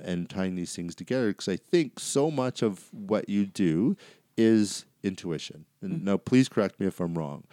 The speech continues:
Speaker 1: that if you are focused on your feelings, you're focused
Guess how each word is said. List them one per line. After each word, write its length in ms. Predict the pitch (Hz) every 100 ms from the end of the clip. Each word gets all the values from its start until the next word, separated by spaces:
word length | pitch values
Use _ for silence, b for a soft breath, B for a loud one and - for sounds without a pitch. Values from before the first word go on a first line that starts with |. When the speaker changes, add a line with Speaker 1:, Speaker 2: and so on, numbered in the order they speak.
| B B B -
Speaker 1:
that 320 | 90 87 -
if 260 | 98 -
you 320 | 101 107 123 117
are 420 | 92 95 95 90
focused 560 | - - 107 - 101 -
on 340 | 92 95 90
your 160 | 87 78
feelings, 640 | - 135 131 123 117 107
you're 80 | 85
focused 580 | - 95 - 95 82